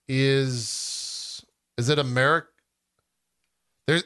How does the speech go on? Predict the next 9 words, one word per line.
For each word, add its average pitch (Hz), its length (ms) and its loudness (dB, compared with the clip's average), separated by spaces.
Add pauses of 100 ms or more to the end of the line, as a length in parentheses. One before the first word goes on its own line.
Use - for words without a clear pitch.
there's 151 180 0
a 156 60 0
character 240 460 0
that 185 160 -4
got 160 280 2
cast 143 420 0
for 139 160 -8
this, - 680 -6 (1300)
uh, 117 600 0